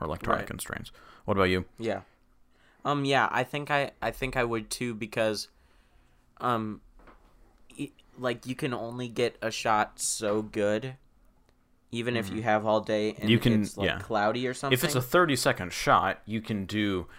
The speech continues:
Speaker 1: I mean,
Speaker 2: Right.
Speaker 1: in theory, you can do twenty of them in ten minutes, but in reality, you can probably do closer to ten of them in ten minutes, or maybe five, but you're not
Speaker 2: Right.
Speaker 1: gonna get it better after your fifth take. Um,
Speaker 2: Right, yeah, I agree.
Speaker 1: Yeah. All right.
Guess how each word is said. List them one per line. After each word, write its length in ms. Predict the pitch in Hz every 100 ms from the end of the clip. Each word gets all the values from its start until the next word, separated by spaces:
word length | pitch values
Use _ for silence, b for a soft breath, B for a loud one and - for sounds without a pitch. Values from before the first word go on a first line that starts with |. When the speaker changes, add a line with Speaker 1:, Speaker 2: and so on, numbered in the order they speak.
| b b b b b b -
Speaker 1:
I 60 | 104
mean, 120 | 95
Speaker 2:
Right. 60 | 92
Speaker 1:
in 60 | 95
theory, 340 | 139 113 110
you 160 | 104 101
can 180 | 101 95
do 160 | 98
twenty 300 | - 120 104
of 100 | 98
them 180 | 90 87
in 80 | 85
ten 240 | 90 87
minutes, 340 | 110 95 90 -
but 300 | - 85 -
in 140 | 85
reality, 400 | 98 101 95 90
you 100 | 87 82
can 120 | 85
probably 280 | 85 80 80
do 140 | 82
closer 340 | - 85 - 80
to 80 | -
ten 260 | - 110
of 80 | 95
them 220 | 85 78
in 160 | 80 80
ten 220 | - 80
minutes, 320 | 78 85 90 82
or 80 |
maybe 220 | 80 80 76
five, 460 | - 82 76 78
but 200 | 90 80 B B B B B - _ -
you're 140 | 113
not 100 | 120
Speaker 2:
Right. 80 | 123
Speaker 1:
gonna 140 | 107
get 160 | 104 87
it 80 | 87
better 280 | 98 98
after 240 | 95 - 85
your 100 | 87
fifth 360 | - 98 -
take. 420 | - 95 87 - - b b -
Um, 400 | - 80 82 90 _ _
Speaker 2:
Right, 320 | 110 110 95 - -
yeah, 240 | 113 98 - _ -
I 120 | 127
agree. 260 | 123 107 95 _ _ -
Speaker 1:
Yeah. 200 | 92 - - b b b - -
All 120 | 101
right. 220 | 101 87